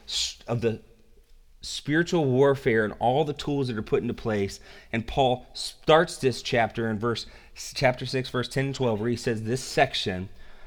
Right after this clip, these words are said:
"Be strengthened by the Lord and by his vast strength," putting on the full armor of God. And he bookends it with this passage as the foundation for the entire armor and our sole source of power in the daily battle of Christian life,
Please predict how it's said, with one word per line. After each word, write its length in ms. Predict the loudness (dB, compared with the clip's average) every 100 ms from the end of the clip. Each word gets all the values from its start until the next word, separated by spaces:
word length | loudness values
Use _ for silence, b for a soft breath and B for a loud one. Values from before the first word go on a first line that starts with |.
| -4
"Be 100 | -2
strengthened 640 | -2 0 2 2 2 2
by 120 | 4 6
the 80 |
Lord 300 | 6 6 4
and 100 | 4
by 160 | 4 2
his 440 | 0 0 0 0
vast 400 | 0 4 4 2
strength," 440 | -6 -2 -2 -4 -4
putting 240 | 0 2
on 120 | 0
the 60 | -2
full 320 | -2 0 2
armor 280 | 2 2 2
of 140 | 0 0
God. 320 | 0 0 -4 B B -6
And 100 | 0
he 240 | 0 0 -2
bookends 560 | 6 6 6 2 2 0
it 280 | 0 0 B B -2
with 220 | -2 0
this 240 | 0 0
passage 540 | 0 0 0 0 -4 -2
as 180 | -2 -4
the 80 |
foundation 680 | -2 0 2 2 0 -2 -2
for 100 | -4
the 120 | -4 -4
entire 540 | -8 0 2 4 2
armor 480 | 2 0 0 0 -4 B B
and 120 | -4
our 100 | -2
sole 500 | -2 -2 4 4 4
source 440 | 0 0 2 2 0
of 100 | -2
power 380 | 2 4 4 0
in 140 | -2
the 60 | -4
daily 400 | -2 -2 -2 -2
battle 440 | -2 -2 0 -2
of 100 | -6
Christian 400 | -6 -6 -6 -4
life, 320 | -4 -4 -8